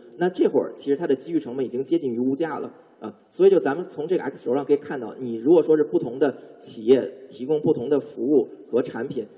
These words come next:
你需要说服用户的，你的机遇成本，让用户能满足他心理这个预期的这个信任级别也是不同的。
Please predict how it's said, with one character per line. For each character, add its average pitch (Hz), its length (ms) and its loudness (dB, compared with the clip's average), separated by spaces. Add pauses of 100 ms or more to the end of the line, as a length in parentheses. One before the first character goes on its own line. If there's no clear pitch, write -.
(140)
你 117 160 -10
需 151 160 -6
要 151 120 0
说 147 240 6
服 120 200 0
用 139 120 2
户 135 200 2
的， 107 260 -2
你 113 80 -12
的 104 100 -2
机 165 220 -8
遇 160 80 2
成 117 220 -12
本， 110 240 -6
让 127 160 -4
用 147 100 0
户 131 260 2 (200)
能 135 200 -6 (120)
满 127 200 -6
足 117 80 -8
他 151 120 2
心 - 260 -2
理 151 80 0
这 110 100 -6
个 120 80 -2
预 147 140 -4
期 165 220 -4
的 135 200 2
这 123 140 -4
个 117 80 -2
信 - 180 -6
任 127 120 -4
级 123 140 -10
别 117 180 0
也 98 180 -4
是 - 100 -2
不 - 120 0
同 - 200 -6
的。 - 100 -16